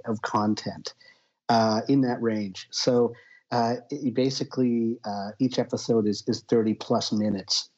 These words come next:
i-, in a nutshell. And, uh, it, it, the pacing changes. It, it has sections of flashbacks and kinda slows down as, as there's some soul searching that happens. And it speeds up their action sequences like a prison escape and a bank robbery,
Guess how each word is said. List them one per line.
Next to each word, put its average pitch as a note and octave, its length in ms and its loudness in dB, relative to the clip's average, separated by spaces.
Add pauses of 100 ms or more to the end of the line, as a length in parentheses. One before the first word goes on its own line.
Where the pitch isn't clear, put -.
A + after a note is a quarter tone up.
(140)
i-, B2+ 40 -2 (100)
in G#2 220 0
a G#2 40 2
nutshell. G2+ 600 0 (520)
And, G#2+ 460 2
uh, G2 220 0 (160)
it, C#3+ 160 4
it, C3+ 180 2
the - 100 2
pacing G#3+ 540 2
changes. D3+ 600 2
It, C#3+ 200 2
it D#3 180 2
has F#3 280 0
sections D3+ 500 0
of A#2+ 180 -2
flashbacks C#3+ 760 -2
and A#2 280 -2
kinda B2 200 -2
slows C3+ 340 2
down B2 380 2
as, G2+ 260 -4
as A2+ 200 -2
there's A2 260 0
some A2 100 -2
soul C3 360 2
searching A#2 480 0
that A2 220 -2 (260)
happens. B2+ 560 2 (440)
And C#3 120 6
it C#3 100 -2
speeds E3+ 420 0
up C#3+ 200 0
their B2+ 240 2
action B2 400 -2
sequences A#2+ 680 -4
like A#2 160 -4
a - 60 -6
prison B2+ 380 0
escape A#2+ 480 0
and G#2 80 -4
a F2+ 120 -8
bank B2 300 0
robbery, A#2 560 0